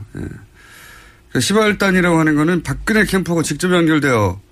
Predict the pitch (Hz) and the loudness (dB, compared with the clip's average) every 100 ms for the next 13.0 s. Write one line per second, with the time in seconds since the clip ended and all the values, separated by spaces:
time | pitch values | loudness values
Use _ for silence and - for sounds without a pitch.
0 | _ _ - _ _ _ - _ _ - | _ _ -20 _ _ _ -20 _ _ -8
1 | 127 - 160 156 110 107 170 185 - 147 | -6 -2 -4 -2 -2 0 -2 -8 -8 -8
2 | - 190 190 185 180 170 165 156 175 - | -4 -2 2 2 2 2 2 0 -2 -6
3 | - 151 220 214 214 196 190 - 190 196 | -8 -4 0 0 -2 -2 -2 0 0 2
4 | 175 175 160 110 95 90 - _ _ _ | 0 0 0 2 0 -4 -14 _ _ _
5 | - - _ - _ _ _ _ _ 139 | -20 -20 _ -20 _ _ _ _ _ -2
6 | 175 165 - 160 175 160 165 170 151 123 | 0 0 -2 0 0 0 0 0 -2 -2
7 | 127 120 113 135 98 - 123 165 156 135 | 0 0 -2 -2 -6 -10 -4 0 0 0
8 | 151 151 151 160 160 127 151 143 113 156 | -4 -4 -2 0 -2 -4 -4 -4 -4 -8
9 | 139 143 123 110 127 101 - - - - | -4 -2 -2 -2 -2 -4 -6 -20 -20 -20
10 | - - - - - - 151 202 202 202 | -20 -20 -20 -20 -20 -10 -2 0 2 2
11 | 139 - 196 139 151 190 165 147 147 202 | -2 -2 0 0 0 0 0 0 -2 -2
12 | - 143 98 - _ _ - 101 90 90 | -2 -4 -4 -10 _ _ -10 -6 -6 -8